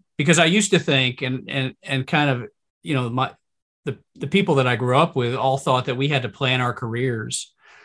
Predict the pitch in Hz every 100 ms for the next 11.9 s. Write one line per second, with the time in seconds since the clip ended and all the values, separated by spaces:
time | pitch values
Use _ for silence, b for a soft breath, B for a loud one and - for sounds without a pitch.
0 | b b - 123 120 117 113 104 127 139
1 | 151 135 120 131 127 127 113 - 127 120
2 | 113 107 - 123 - 120 110 117 110 104
3 | 123 156 175 151 131 151 143 - - 151
4 | - 165 143 135 135 120 - _ _ _
5 | _ _ _ - - b b - 147 147
6 | 143 147 139 131 123 117 117 - 120 117
7 | 113 113 113 135 - 127 113 113 - _
8 | - 127 120 - 143 139 117 120 156 -
9 | 120 117 123 131 120 117 113 104 110 104
10 | 120 135 107 135 _ _ _ B B B
11 | B B B 127 117 113 107 104